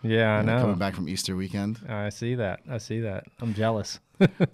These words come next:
Speaker 2: Well, we're not gonna talk about my, my plans or my stories from what happened this weekend.
Speaker 1: I think it would make really good podcast.
Speaker 2: <laughs> Wrong. This is the wrong podcast. <laughs> We're gonna have to do a different one for that.
Speaker 1: Mm.
Speaker 2: Um, but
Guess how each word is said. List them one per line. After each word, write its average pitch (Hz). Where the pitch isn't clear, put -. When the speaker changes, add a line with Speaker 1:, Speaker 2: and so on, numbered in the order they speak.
Speaker 2:
Well, 135
we're 151
not 160
gonna 160
talk 156
about 143
my, 131
my 135
plans 107
or 113
my 117
stories 104
from 110
what 107
happened 98
this 92
weekend. 95
Speaker 1:
I 120
think 120
it 113
would 110
make 107
really 120
good 104
podcast. 107
Speaker 2:
<laughs> -
Wrong. 156
This 160
is 160
the 147
wrong 135
podcast. 113
<laughs> 196
We're 175
gonna 160
have 131
to 120
do 131
a 123
different 110
one 107
for 104
that. 92
Speaker 1:
Mm. 156
Speaker 2:
Um, 107
but 156